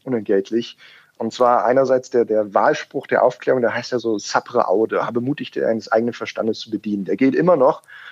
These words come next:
aber gleichzeitig möchte ich dafür werben, auch zu akzeptieren, dass man vieles nicht weiß, äh, und demütig damit umgeht, dass man einiges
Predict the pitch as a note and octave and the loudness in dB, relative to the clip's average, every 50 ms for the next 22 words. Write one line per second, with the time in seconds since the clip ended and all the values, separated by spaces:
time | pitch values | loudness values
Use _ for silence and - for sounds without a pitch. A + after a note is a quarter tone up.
0 | - - - B2+ B2+ B2 A#2+ A#2 C3+ D3 - - C#3+ C#3+ C#3+ C3+ - - D3+ C#3 | -6 -4 0 0 2 2 4 2 2 2 -2 -2 -2 -2 -2 -2 -6 -8 -6 -4
1 | C3 C3+ - - C3 - - B2 - - C3+ A2+ A2 A2+ A2+ A#2+ B2+ C3+ C#3+ C#3 | -4 -4 -2 -4 -6 0 0 0 0 0 -4 0 2 4 4 4 4 2 -2 -6
2 | - A#2 A#2+ B2 B2 - - - - - B2 _ - B2+ A#2 _ - - - D3 | 0 2 2 2 2 0 -8 -6 -4 -4 -4 _ -6 -18 -18 _ -18 -6 0 4
3 | D#3 D#3+ E3 E3+ E3 - _ - - - - - - - - C3 B2 - - C#3+ | 4 4 4 2 -2 -6 _ -20 -20 -20 -20 -20 -16 -2 0 0 0 2 2 2
4 | C3+ C3 - - D#3+ C#3+ C#3 - D3 E3 F3+ - - A2+ A2+ F#2 E2+ E2 D2+ - | 2 2 0 -4 -2 -2 -2 0 0 -2 -2 -2 -2 0 2 2 2 2 -2 -4
5 | - - - - - _ _ _ _ _ - A2+ A2 A2 A2 - - A#2 A2+ G#2 | -10 -16 -16 -16 -18 _ _ _ _ _ 0 2 4 4 4 2 0 -2 -2 -4
6 | - - - B2+ B2+ B2+ C#3 D3+ D#3 D#3 C#3 A#2+ - B2+ B2+ B2+ B2 C3 C3+ C#3+ | -10 -16 -12 0 2 2 4 4 2 2 0 0 0 2 2 2 0 0 -2 0
7 | D3 C3 C3 C3 C3 - - - F#3 B2+ A#2+ A2+ - B2+ A2+ A2+ A2 - - G#2+ | 2 4 2 2 2 0 -14 -6 2 2 2 2 2 0 0 0 2 0 -2 -2
8 | G#2+ G#2+ G#2 F#2+ - - - - _ | -2 -2 -4 -6 -8 -10 -20 -20 _